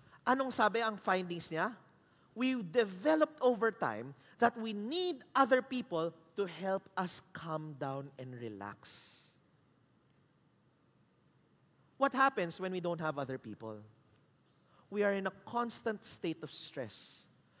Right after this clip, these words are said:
We are constantly lost. We are constantly thinking everything is out against us. And this makes us sick. This makes us unhappy. Is it any wonder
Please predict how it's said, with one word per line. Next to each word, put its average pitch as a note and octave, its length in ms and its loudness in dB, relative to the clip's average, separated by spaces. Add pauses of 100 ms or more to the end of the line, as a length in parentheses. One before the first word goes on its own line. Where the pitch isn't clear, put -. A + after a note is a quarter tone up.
(200)
We C4 120 2
are A#3+ 160 6 (240)
constantly B3 800 -4
lost. D#3 440 -6 (380)
We D4 140 0
are C4 120 4 (260)
constantly C4+ 640 0
thinking G#3 480 -6 (400)
everything A#3 800 -4 (100)
is F#3+ 240 -2 (100)
out G3 200 0 (120)
against C#3 540 -6
us. - 480 -12 (1800)
And G#3 240 -4
this G#3+ 240 -2
makes F#3+ 300 -6
us D#3 100 -4
sick. - 380 -6 (720)
This F#3+ 240 0
makes F3 260 -6
us D3 220 -6
unhappy. A#2+ 600 -10 (1000)
Is E4+ 160 4
it F4 160 2
any D4 160 0
wonder G3+ 480 0